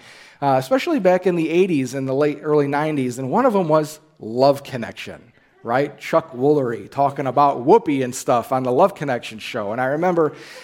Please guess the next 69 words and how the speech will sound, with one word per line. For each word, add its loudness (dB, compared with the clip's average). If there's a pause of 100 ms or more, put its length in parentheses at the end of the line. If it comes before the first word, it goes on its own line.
(140)
uh, 4
watching 2
that 4
and -4
probably 2
getting 2
more 2
education -4
than -2
I -6
probably -2
needed -2
as -4
I, -6
uh, -10 (480)
watched 0
those, -4 (120)
those -6
episodes. -4
But 0 (960)
one 4
of 2
the 4
things, 2
you -2
know, 4
the, -4
sort 0
of 0
the -2
premise 2
of -6
the 2
show, -2
for -4
those 0
of -2
you 0
who 0
are 2
younger -2
than -6
me -6
who -8
might -4
not -6
know, -6
is -4
it's -8
basically 0
they 0
set -2
two -6
people -2
up 0
on 0
a -4
date, -4
they -8
go 2
on 4
a -2
date, 0
and -6
then -4
they -6
talk -12
about -20
it. -20